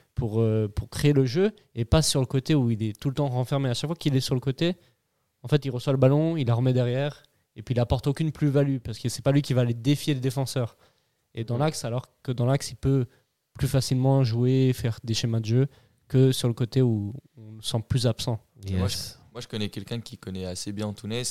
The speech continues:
Speaker 3: et qui m'a dit que lui, c'est le numéro dix, en fait, c'est là où il a toujours été formé. En
Speaker 2: Mhm.
Speaker 3: fait, il a
Speaker 1: Mhm.
Speaker 3: fait toutes ses classes à Servette en numéro dix et tu le vois sur le terrain qu'il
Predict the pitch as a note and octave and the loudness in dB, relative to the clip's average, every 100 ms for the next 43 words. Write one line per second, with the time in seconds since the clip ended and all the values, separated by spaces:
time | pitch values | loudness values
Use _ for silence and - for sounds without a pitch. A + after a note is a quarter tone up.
0 | - F#2+ - A2 F2+ F#2 F#2 - _ _ | -8 -12 -14 -14 -12 -10 -12 -14 _ _
1 | _ - F2+ G2+ G#2+ F2 E2+ E2+ _ _ | _ -12 -8 -8 -8 -8 -8 -10 _ _
2 | _ _ _ G2 G#2+ A2 - _ _ _ | _ _ _ -10 -6 -6 -10 _ _ _
3 | _ - F#2 F#2 F2 - - F#2 F#2 G#2 | _ -20 -20 -20 -18 -18 -18 -14 -6 -4
4 | G2+ G2+ F#2+ B2+ G#2 F2+ B2 - F2+ F2 | -2 -2 -4 -6 -6 -6 -6 -8 -10 -6
5 | G2 G#2+ F#2 F2+ - A2 G#2 G2 F#2+ G2 | -6 -4 -6 -10 -10 -8 -8 -10 -12 -10
6 | B2 C3 _ _ - G#2+ A2 G2+ A2 C3+ | -10 -12 _ _ -12 -6 -4 -4 -4 -2
7 | C#3+ A2+ - - A#2 B2 A#2+ - - G#2 | -2 -6 -10 -12 -10 -8 -8 -8 -12 -10
8 | A#2 G#2+ G2 G2 F#2+ G2 B2+ D3 - - | -10 -10 -8 -8 -6 -6 -6 -8 -12 -20
9 | - _ G2+ - G2+ F#2+ B2 B2+ G#2+ F#2+ | -20 _ -12 -8 -6 -2 -2 -2 -6 -4
10 | G#2 A#2 C3+ - F2+ F2 | -4 -4 -6 -6 -6 -6